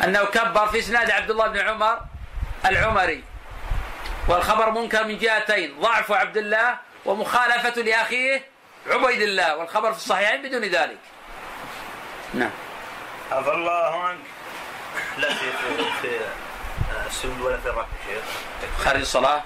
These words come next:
Speaker 2: في خارج الصلاة.
Speaker 1: إيه، ما في شيء ثابت، شيء ثابت، ما في شيء ثابت.
Speaker 2: عفى الله عنك. ثم يسلم، وقد استدل من است-، من أوجب التكبير.
Speaker 1: طبعًا التكبير على قول من يقول ويسلم على اعتبار أنه صلاة، كل هذا من يقول بأنه صلاة هذا واضح،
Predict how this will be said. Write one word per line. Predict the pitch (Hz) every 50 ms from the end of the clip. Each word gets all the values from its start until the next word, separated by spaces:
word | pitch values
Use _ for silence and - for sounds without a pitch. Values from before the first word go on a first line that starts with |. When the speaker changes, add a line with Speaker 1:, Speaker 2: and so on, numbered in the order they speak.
| -
Speaker 2:
في | - -
خارج | - 117 - - -
الصلاة. | - - - -
Speaker 1:
إيه، | 180
ما | 196 240
في | 220 202 180
شيء | 170 180 156
ثابت، | - 165 143 120 - 101 - - - - -
شيء | - 160
ثابت، | 151 165 175 185 185 175
ما | 202
في | 175 -
شيء | - 143 131
ثابت. | 120 110 98 98 95 - - - - - - - - - - - - - - - - - - - -
Speaker 2:
عفى | 135 147 147 147
الله | 165 185 185 180 175 170 160 170 175
عنك. | 175 175 165 - 170 165 156
ثم | 160 - 180 180
يسلم، | 175 175 170 160 - 180 185 180 160 143 113 107 - - - - - - - - - - - - - 139
وقد | 139 143 143 170 170
استدل | 170 - - 165 170 170 175 175 175 180
من | 175 175 170 170 160
است-، | - - 175 165 160 165
من | 165 170 170
أوجب | 160 180 180 180 175 175 165 170
التكبير. | 170 160 - 175 170 - - 160 175
Speaker 1:
طبعًا | 180 180 185 202 202 196 196 190 190 190
التكبير | 180 180 - 196 185 - 175 202 202 185
على | 165 180 185
قول | 180 185 202 185
من | 180 175 180
يقول | 175 175 190 185
ويسلم | 196 190 185 - 190 190 180 175 175 175 175 -
على | 185 -
اعتبار | - - - 214 233 233 226
أنه | 226 214
صلاة، | 202 - 226 233 214 170 - - - - - - - - - - - - - - - - - - - - - - -
كل | 202 196
هذا | 190 214 208 208
من | 208 214 240
يقول | 240 233 240 254
بأنه | 233 214 196
صلاة | 180 - 196 233 262 277
هذا | - 202
واضح، | 180 156 135 123 120